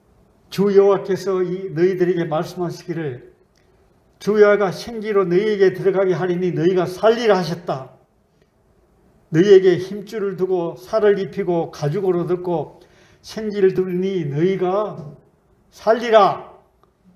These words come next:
너는 마른 뼈들에게 여호와의 말씀을 들으라고 말한다고.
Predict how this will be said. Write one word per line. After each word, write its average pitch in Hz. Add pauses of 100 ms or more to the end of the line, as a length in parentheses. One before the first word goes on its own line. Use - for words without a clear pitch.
(1600)
너는 180 (1000)
마른 156
뼈들에게 143
여호와의 139
말씀을 135
들으라고 123
말한다고. 180